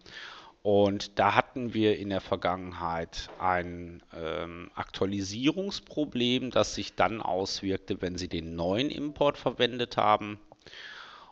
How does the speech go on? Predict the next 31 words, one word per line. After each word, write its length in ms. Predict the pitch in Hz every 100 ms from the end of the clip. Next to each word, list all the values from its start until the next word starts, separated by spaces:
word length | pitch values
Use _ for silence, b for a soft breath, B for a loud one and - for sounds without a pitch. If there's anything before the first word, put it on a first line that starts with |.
| -
Und 160 | 104
Sie 140 | - 98
sehen, 340 | 101 107 139
dass 220 | 120 -
jetzt 280 | 110 - -
hier 280 | - 123 135
diese 360 | 113 104 98 -
Teilstrecke, 760 | 95 98 131 - - 127 117
die 160 | 101 101
ich 160 | 98
Ihnen 140 | 92 95
gerade 360 | 90 87 87
gezeigt 640 | 87 - - 85 104 - -
habe, 180 | 107 - B B B B B
aus 300 | - 101 -
einer 120 | 101
Vielzahl 640 | - - 113 120 - 98
von 260 | 95 - 92 -
Einzelelementen, 1300 | 90 104 123 - 135 - 120 120 117 117 120 - 110
Bögen 460 | 98 98 107 107 104
und 180 | 87 82
Rohren 540 | 82 87 107 113 156
besteht. 580 | 151 - 131 127 123 - - -
Und 240 | 98 90
diese, 500 | 101 113 110 107 95 - 101
dieses 400 | 104 98 87 -
Rohr 460 | 90 85 90 110 139
hier, 180 | 135
dieses 300 | 107 95 95
Einzelstück 840 | - 95 101 127 127 - - - -
Rohr, 320 | 95 95